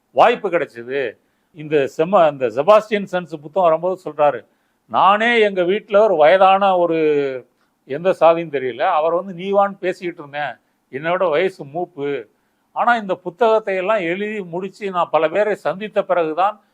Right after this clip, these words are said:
நானே இதை பொதுவான் மாற்றிக்கொண்டேன்னு" அவர் சுய விமர்சனம் சொல்றாருங்க. இது அவர் ஒத்துக்காததை நீங்க எது புதுசா சொல்றீங்களா? நீங்க வைக்கிற விமர்சனத்தை அவர் ஏதாவது மறுத்திருக்கிறாரா? "ஆமா, நான் பார்ப்பனனா?" "ஆமா." "நான் சலுகை பெற்றவனா?" "ஆமா." "கர்நாடக சங்கீதம் பார்ப்பனன் மட்டும் தான் பாடுறாங்களா?" "ஆமா."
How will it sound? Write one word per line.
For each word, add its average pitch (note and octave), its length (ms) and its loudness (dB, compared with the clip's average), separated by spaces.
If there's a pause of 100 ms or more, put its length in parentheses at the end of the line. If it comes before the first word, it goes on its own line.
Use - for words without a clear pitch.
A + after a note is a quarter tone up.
(260)
நானே A3+ 460 4
இதை G3+ 300 2
பொதுவான் G#3 420 4
மாற்றிக்கொண்டேன்னு" G3 600 0
அவர் A3 240 2
சுய A#3+ 240 2
விமர்சனம் G3 420 -4
சொல்றாருங்க. D#3 600 -2 (320)
இது G3+ 180 2
அவர் E3+ 200 4
ஒத்துக்காததை A#3+ 1080 4
நீங்க A3 280 -2
எது A#3 60 0
புதுசா G#3+ 300 4
சொல்றீங்களா? C#3 600 -2 (600)
நீங்க B2+ 260 -8
வைக்கிற G3+ 160 -2
விமர்சனத்தை E3+ 880 0 (260)
அவர் D#3+ 120 4
ஏதாவது F#3+ 220 6
மறுத்திருக்கிறாரா? D#3 680 2 (380)
"ஆமா, D#3+ 200 -2
நான் D3 180 -2
பார்ப்பனனா?" D3 520 0 (100)
"ஆமா." C3+ 240 0 (420)
"நான் D3 120 -4
சலுகை F3 360 2
பெற்றவனா?" C#3 460 -4 (140)
"ஆமா." C3+ 280 -2 (400)
"கர்நாடக F#3 340 2
சங்கீதம் E3 380 -4
பார்ப்பனன் E3 420 0
மட்டும் D3 200 -6
தான் D3 100 -4
பாடுறாங்களா?" C3+ 440 -2
"ஆமா." B2+ 220 -2